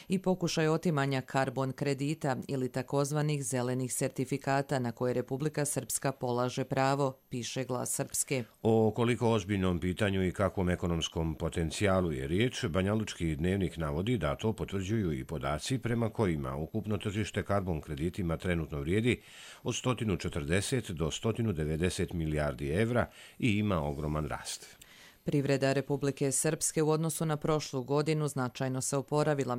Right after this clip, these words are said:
Speaker 1: i po rezultatima stigla je dvije hiljade osamnaestu. Dobri spoljnotrgovinski pokazatelji i povećan obim proizvodnje ulijeva nadu za naredni period,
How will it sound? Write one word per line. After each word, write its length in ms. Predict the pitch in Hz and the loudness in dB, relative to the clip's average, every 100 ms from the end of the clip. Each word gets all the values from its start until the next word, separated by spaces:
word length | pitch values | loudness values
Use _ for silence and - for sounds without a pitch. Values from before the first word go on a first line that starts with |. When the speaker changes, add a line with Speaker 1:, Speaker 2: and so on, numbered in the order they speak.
| - | -2
Speaker 1:
i 120 | 156 | -4
po 140 | - 135 | -2 -2
rezultatima 720 | 120 127 - 143 160 170 143 | -2 -2 0 0 2 0 0
stigla 420 | - 147 143 156 | 0 -2 0 2
je 100 | 156 | 0
dvije 320 | 139 127 127 | 0 -2 -2
hiljade 460 | 127 143 135 131 131 | -2 -2 0 0 0
osamnaestu. 800 | 123 - 135 139 131 123 - 127 - - - - | -2 0 2 2 0 -2 -2 -6 -6 -16 -10 -2
Dobri 420 | 165 160 151 151 | 2 2 2 0
spoljnotrgovinski 960 | - 143 143 139 143 139 135 131 - 139 | 0 0 2 2 0 0 0 0 -2 -2
pokazatelji 920 | - - 139 143 156 151 135 127 131 | -2 0 2 4 2 2 0 2 0
i 60 | |
povećan 580 | - 143 147 135 - 131 | 2 2 4 2 0 0
obim 280 | 135 135 131 | 0 0 -2
proizvodnje 720 | 131 127 120 131 143 170 160 - | 0 0 0 2 2 4 2 0
ulijeva 400 | 135 117 120 120 | -2 0 0 0
nadu 340 | 127 139 143 | 2 2 2
za 140 | 147 | 2
naredni 440 | 139 131 131 131 127 | 2 2 0 0 0
period, 460 | 139 135 131 131 | 2 2 2 0